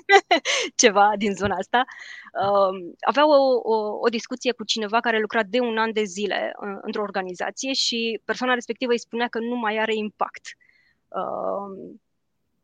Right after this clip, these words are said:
dar dacă, uh, ne planificăm unde vrem să ajungem, s-ar putea să, uh, nu trăim sentimentul acesta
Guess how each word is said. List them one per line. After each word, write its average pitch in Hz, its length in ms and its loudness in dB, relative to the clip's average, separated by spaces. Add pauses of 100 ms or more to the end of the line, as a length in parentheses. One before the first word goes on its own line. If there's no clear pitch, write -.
dar 220 300 6
dacă, 190 720 0
uh, 190 520 -8
ne 214 120 2
planificăm 208 680 -4
unde 208 200 -2
vrem 214 220 -4
să 214 160 -8
ajungem, 190 600 -4
s-ar 247 200 -2
putea 226 260 -2
să, 226 420 0 (140)
uh, 202 800 -6
nu 254 260 0 (480)
trăim 220 280 2
sentimentul 196 640 -6
acesta 233 580 -2